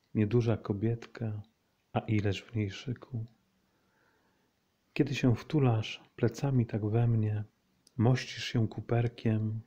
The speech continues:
cieplej ci, przyjemniej. I nawet teraz, gdy wszystkie te obrazy na szkle oczu moich, jak widok z witraży, odtwarzają wszelkie szczęścia nasze chwile.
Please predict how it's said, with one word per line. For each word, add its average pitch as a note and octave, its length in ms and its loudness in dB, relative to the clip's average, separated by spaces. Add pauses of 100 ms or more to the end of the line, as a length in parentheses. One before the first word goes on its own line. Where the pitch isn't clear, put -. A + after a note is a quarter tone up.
cieplej A2+ 520 -2
ci, G#2+ 340 -6
przyjemniej. G#2+ 920 -2 (1200)
I A2+ 80 4
nawet D3+ 380 4
teraz, C#3 640 0 (200)
gdy A#2 160 2
wszystkie - 460 -2
te B2+ 160 -2
obrazy A2 760 0 (560)
na A#2 160 2
szkle A#2 340 -2
oczu B2 280 2
moich, A2 720 0 (460)
jak G2+ 180 -2
widok G#2+ 340 2
z G2+ 100 -6
witraży, A2 680 -2 (960)
odtwarzają B2+ 560 4
wszelkie C3 460 0
szczęścia A2+ 520 -2
nasze A2+ 280 -2
chwile. G#2 480 -2